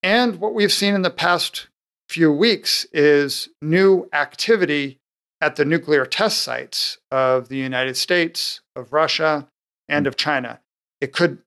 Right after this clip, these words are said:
it's quite possible that Russia could pull out of its moratorium on nuclear testing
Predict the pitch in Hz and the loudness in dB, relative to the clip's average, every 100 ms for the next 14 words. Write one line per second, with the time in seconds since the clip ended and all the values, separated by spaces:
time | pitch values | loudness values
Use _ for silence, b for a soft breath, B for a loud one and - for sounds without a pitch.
0 | - 156 147 - 185 175 170 165 165 143 | -4 -2 -2 -2 0 2 2 0 0 2
1 | 156 143 135 - 131 143 147 156 151 - | 2 2 -2 -4 -2 0 0 0 -2 -2
2 | 143 127 - 180 190 175 131 160 180 151 | -2 -2 -6 0 2 2 2 2 2 0
3 | 139 - - 127 143 139 135 - 147 170 | -2 -2 -8 -4 0 0 -2 -2 0 2
4 | 170 151 131 131 131 135 123 - 135 - | 0 0 -2 -4 -6 -6 -6 -6 -6 -6
5 | 196 196 | -8 -12